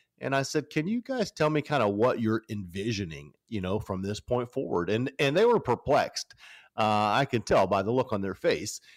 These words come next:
And, um, you know, they kinda looked at me, looked at each other, uh, and then looked back at me. And then they kinda started, it was great. I love seeing wheel, the wheels spin, right? They started talking about things that they wanted to do.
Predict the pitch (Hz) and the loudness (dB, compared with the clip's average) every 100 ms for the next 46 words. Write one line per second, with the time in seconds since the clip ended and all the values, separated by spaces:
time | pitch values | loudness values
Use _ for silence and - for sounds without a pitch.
0 | _ - 113 113 120 127 123 120 _ - | _ -6 -2 0 2 2 2 -2 _ -20
1 | - 156 156 135 135 135 220 151 95 110 | -10 -2 2 2 2 -2 -2 0 0 2
2 | 147 113 80 95 131 123 117 123 120 104 | 2 0 -4 -4 0 0 0 -2 0 -2
3 | - 107 107 123 123 120 - 95 98 95 | 0 -2 2 2 2 -2 -4 0 2 2
4 | 95 - 104 127 131 123 - 98 113 - | 0 -2 -2 0 2 0 -2 -2 -2 -2
5 | 113 117 135 147 160 160 - 180 185 - | -4 0 0 0 -2 -6 -6 -8 -4 0
6 | 185 180 131 _ - 147 127 - 110 147 | 2 2 0 _ 0 2 2 0 0 2
7 | 98 95 117 117 - 107 98 104 104 - | 4 2 2 2 0 0 0 2 0 -2
8 | 104 110 104 - - 107 90 90 101 95 | -2 0 0 -2 -6 -4 -2 0 0 -2
9 | - 127 101 - 104 107 104 98 - 101 | -2 0 0 0 2 2 0 -4 -4 -6
10 | 98 101 90 87 78 87 95 92 87 _ | -6 -6 -6 -4 -4 -4 -2 -8 -10 _
11 | - 87 78 95 82 71 | -12 -12 -8 -6 -4 -6